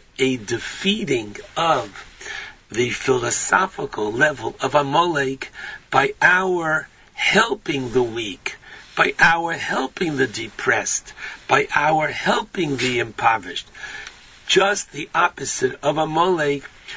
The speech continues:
who took advantage of them. And so, Parshas Zohar is to be understood on the literal sense.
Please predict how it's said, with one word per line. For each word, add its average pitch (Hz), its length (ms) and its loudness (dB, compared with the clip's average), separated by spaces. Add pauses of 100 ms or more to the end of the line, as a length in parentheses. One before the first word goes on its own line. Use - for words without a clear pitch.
(100)
who 147 120 0
took 151 260 2
advantage 135 880 0 (460)
of 107 260 0
them. 95 220 -4 (460)
And 113 180 0
so, 165 680 0 (560)
Parshas 151 720 2 (100)
Zohar 110 720 0 (560)
is 131 160 2
to 135 120 -4
be 117 200 -2
understood 113 800 -2 (300)
on 110 140 -2
the 117 60 -6
literal 160 520 2
sense. 175 680 -2